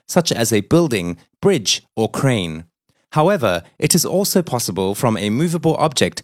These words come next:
that has the ability to hover over the ground. Why do I like it so much? Because it gives me the feeling of thrill and adrenaline, especially when the person jumps off.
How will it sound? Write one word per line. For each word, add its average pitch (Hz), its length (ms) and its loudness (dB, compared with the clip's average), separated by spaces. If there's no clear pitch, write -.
that 151 100 0
has 160 240 0
the 147 120 4
ability 104 500 0
to 107 180 0
hover 104 400 2
over 95 220 -2
the 90 100 -4
ground. 92 640 -2
Why 170 320 2
do 131 160 2
I 104 140 4
like 147 280 2
it 190 60 -2
so 196 200 4
much? 214 440 -2
Because 180 300 2
it 190 140 -4
gives 208 260 2
me 165 140 4
the 120 100 0
feeling 123 340 2
of 92 140 -2
thrill 143 400 2
and 104 180 -2
adrenaline, 92 720 0
especially 143 560 2
when 107 220 -2
the 104 60 -6
person 143 480 0
jumps 101 320 0
off. 123 360 2